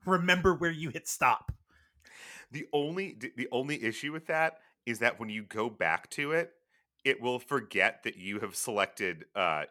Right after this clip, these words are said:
Speaker 2: English. So it takes me, like, a
Speaker 1: Eh.
Speaker 2: minute each time to be like, "Oh, I have to turn it from Japanese to English."
Speaker 1: I, I like, I like some Japanese commentary here and there. It'll be a good, you know,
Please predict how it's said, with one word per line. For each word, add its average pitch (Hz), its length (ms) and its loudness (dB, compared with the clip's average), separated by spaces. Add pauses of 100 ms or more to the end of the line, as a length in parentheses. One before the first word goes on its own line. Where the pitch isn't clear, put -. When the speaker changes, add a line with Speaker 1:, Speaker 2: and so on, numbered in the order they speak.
(140)
Speaker 2:
English. 90 580 -8 (360)
So 120 440 0
it 113 100 -6
takes 135 280 -4
me, 156 120 -4
like, 139 180 2
a 120 60 4
Speaker 1:
Eh. 104 80 -2
Speaker 2:
minute 104 300 2
each 123 220 -4
time 104 300 8
to 98 60 -6
be 104 160 0
like, 92 340 0 (100)
"Oh, 165 180 4 (340)
I 117 80 0
have 123 200 6
to 139 80 -2
turn 131 240 0
it - 180 -2
from 95 160 -8
Japanese 104 460 2
to - 120 -12
English." - 520 -12 (1160)
Speaker 1:
I, 262 160 2 (220)
I 330 140 4
like, 302 220 12
I 226 220 4
like 262 160 6
some 170 140 -4
Japanese 127 440 -6
commentary 139 520 -8
here 165 160 -6
and 170 120 -6
there. 185 180 -6
It'll 208 120 -4
be 214 120 -8
a 208 40 -10
good, 196 320 -2
you 196 140 -10
know, 180 260 -4